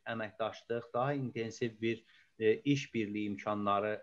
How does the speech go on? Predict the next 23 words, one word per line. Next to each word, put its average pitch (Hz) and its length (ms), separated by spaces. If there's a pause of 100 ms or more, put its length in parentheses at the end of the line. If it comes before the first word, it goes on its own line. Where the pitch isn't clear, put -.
yaranıbdır. 104 720
Xüsusilə 113 340
də 110 140
Dağlıq 107 340
Qarabağ 107 460
üzərindən 98 580
bölgənin 107 560 (340)
kommunikasiya 113 640
xəttlərinin 110 480
açılması 110 520
üzərindən, 107 580 (440)
e, 117 120 (100)
və 151 100 (120)
biz, 160 240 (100)
e, 120 280
Rusiyada 143 800
indiki 123 460
vəziyyətdə, 120 640 (460)
e, 110 100 (320)
gərginliyin 127 680
olmasına, 113 720
siyasi 127 440
hakimiyyətin 117 800